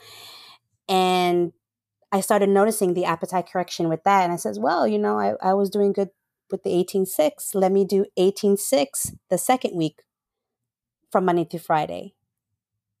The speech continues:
and maybe do twenty-four that weekend." So I started noticing it was getting better over time with that.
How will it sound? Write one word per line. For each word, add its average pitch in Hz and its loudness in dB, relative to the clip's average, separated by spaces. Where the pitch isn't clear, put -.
and 196 0
maybe 196 2
do 190 2
twenty-four 196 0
that 160 -2
weekend." 285 -4
So - 0
I 196 4
started 196 0
noticing 185 0
it 196 4
was 185 2
getting 170 0
better 170 -2
over 175 -6
time 175 -14
with 165 -10
that. - -16